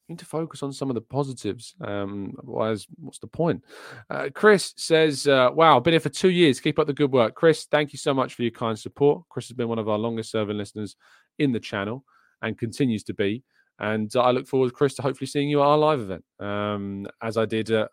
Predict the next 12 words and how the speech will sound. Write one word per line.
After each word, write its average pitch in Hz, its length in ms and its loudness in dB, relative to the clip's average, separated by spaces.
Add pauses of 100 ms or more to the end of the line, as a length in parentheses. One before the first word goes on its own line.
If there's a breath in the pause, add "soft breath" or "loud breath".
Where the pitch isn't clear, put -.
uh, 110 240 -2
the 110 120 -2
event 110 180 0
we 110 100 -6
did 104 140 -8
with 110 80 -8
Ray 110 160 0
Parlour, 104 360 -4 (420 soft breath)
uh, 92 240 -6
very 87 180 -6
recently. 85 440 -14 (420 soft breath)
Uh, 151 500 10